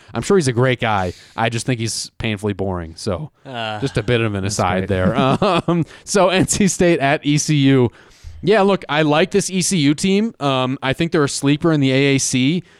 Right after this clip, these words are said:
Speaker 2: but to me, this N C, N C State team is focused, and they have really big goals. They really wanna compete for the A C C championship team this year, and frankly, they can do it. They're bringing back so much on both sides of the ball. They have a really good offensive line,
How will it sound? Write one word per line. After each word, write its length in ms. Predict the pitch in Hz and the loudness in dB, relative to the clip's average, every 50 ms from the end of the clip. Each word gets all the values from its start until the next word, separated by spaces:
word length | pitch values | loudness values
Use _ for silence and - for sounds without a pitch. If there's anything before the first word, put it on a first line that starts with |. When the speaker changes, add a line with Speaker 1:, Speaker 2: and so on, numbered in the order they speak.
| _ - - | _ -8 -4
Speaker 2:
but 160 | - 143 - | -4 -4 -2
to 120 | - - 151 | 0 0 0
me, 380 | 147 165 185 185 185 180 151 - - - - - - | 2 2 2 2 2 2 0 -2 -8 -20 -20 -10 -4
this 200 | - 147 147 - - | -2 -2 -2 -2 -2
N 180 | 139 151 160 | -2 -2 -2
C, 180 | 156 - 165 - - | -2 -4 -8 -6 -2
N 120 | - 175 196 | -2 0 0
C 120 | - 233 | 0 -2
State 200 | 180 - 202 220 | 0 0 0 0
team 200 | - 220 214 190 | 2 2 2 2
is 140 | 175 151 - - | 2 2 0 -2
focused, 480 | - 139 139 147 - 208 202 - - - | 0 0 0 2 2 2 0 0 -2 -2
and 100 | 139 147 | 0 2
they 120 | 151 151 | 2 2
have 260 | 147 156 156 139 117 | 2 2 2 0 0
really 320 | 110 113 135 147 151 160 143 | 0 2 2 4 4 2 2
big 240 | 107 139 139 131 | 2 0 0 2
goals. 340 | 113 135 120 113 98 92 90 | 2 2 2 4 2 0 -2
They 140 | 92 110 135 | -2 -2 -2
really 240 | 131 117 131 151 165 | 0 0 2 2 2
wanna 240 | 156 151 147 143 143 | 2 2 2 0 0
compete 520 | - 143 120 110 - - 135 135 - - - _ _ _ _ | -2 -4 -4 -4 -2 -2 0 -2 -2 -4 -10 _ _ _ _
for 140 | - 151 143 | -4 0 0
the 120 | 135 131 | 2 2
A 80 | 131 135 | 2 0
C 140 | 127 - 147 | 0 -2 -4
C 120 | - 139 123 | -4 -4 -4
championship 540 | - 127 127 139 135 147 135 - 151 143 | -2 -2 -2 0 -2 -2 -2 -2 -4 -4
team 220 | - - 151 151 156 | -2 -2 0 0 0
this 140 | 156 - - | 0 0 2
year, 280 | 170 165 165 170 165 - - _ _ - - | 2 2 2 2 0 -2 -8 _ _ -10 -4
and 160 | - 165 160 | -2 -2 -2
frankly, 320 | - - 214 262 214 247 226 | 0 0 0 2 2 2 2
they 80 | 208 196 | 2 2
can 140 | - 208 160 | 2 0 2
do 220 | 120 160 208 214 | 2 4 4 4
it. 100 | 147 - | 4 2
They're 100 | - 139 | 0 0
bringing 360 | 131 117 156 180 202 220 202 | 0 0 2 2 2 2 2
back 280 | 170 190 190 190 - - - _ _ - | 2 2 0 0 -2 -6 -18 _ _ -6
so 360 | - - - - 160 160 190 | -4 -2 0 2 2 2 4
much 240 | 185 175 180 185 - | 4 2 2 0 0
on 140 | 170 143 127 | 0 -2 -2
both 300 | 104 - 117 143 156 - | 0 0 2 2 0 0
sides 280 | - - 160 156 160 147 | 0 0 0 0 0 0
of 20 | |
the 60 | 147 143 | 0 0
ball. 240 | 131 135 135 139 139 | 2 2 4 4 2
They 80 | 131 | 2
have 120 | 127 135 120 | 2 2 0
a 40 | 113 | 0
really 240 | 107 117 123 143 147 | 2 2 2 2 2
good 160 | 131 139 123 | 2 2 2
offensive 460 | 120 127 131 - 147 139 - - 117 | 2 0 0 -2 -4 -4 -4 -4 -2
line, 380 | 123 127 127 131 131 131 127 | -2 0 0 2 2 0 0